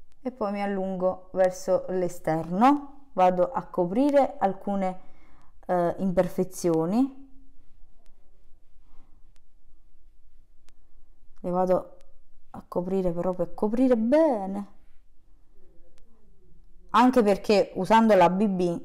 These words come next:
la B B che, eh, uso io è light e non copre un, un granché, copre ma non un granché, quindi vado di correttore.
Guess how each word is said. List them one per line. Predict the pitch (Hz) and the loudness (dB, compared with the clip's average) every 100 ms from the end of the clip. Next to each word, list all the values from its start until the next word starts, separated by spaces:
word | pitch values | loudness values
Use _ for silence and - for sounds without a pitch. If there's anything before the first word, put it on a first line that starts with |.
| - | -8
la | - 180 | 2 4
B | 185 233 | 6 4
B | 208 196 185 | 4 2 0
che, | 202 190 - - - | 2 2 0 -6 -2
eh, | 185 | 4
uso | 175 180 190 262 | 4 4 4 6
io | 214 180 180 | 6 6 4
è | - | 6
light | 202 185 165 175 247 - 311 302 - - - - - - | 6 8 8 6 4 0 0 0 -10 -14 -14 -14 -10 2
e | 220 | 4
non | 196 254 | 6 6
copre | 254 185 180 180 180 | 6 8 8 10 8
un, | - 190 185 180 175 170 160 - - - - - - - - - - - - - - - | 8 2 0 -2 -2 -4 -6 -10 -12 -16 -18 -18 -18 -16 -12 -12 -12 -14 -16 -14 -14 -4
un | 208 208 | 2 6
granché, | 185 180 170 160 156 - - - - - - | 8 6 2 -2 -4 -8 -14 -14 -14 -4 4
copre | 220 175 180 170 196 - - - - - | 6 6 6 4 2 -2 -14 -16 -18 -10
ma | 185 175 | -2 0
non | 185 180 | 0 0
un | 175 175 | 0 0
granché, | 170 160 156 160 - - - - - - - - - - - - | -2 -2 -6 -8 -10 -16 -16 -18 -18 -18 -16 -14 -16 -18 -14 -4
quindi | 220 208 | 0 2
vado | 185 180 180 | 4 4 4
di | 180 180 190 185 | 2 2 0 0
correttore. | 185 180 185 180 - 170 165 175 175 | 0 0 0 -2 -2 0 0 -2 -6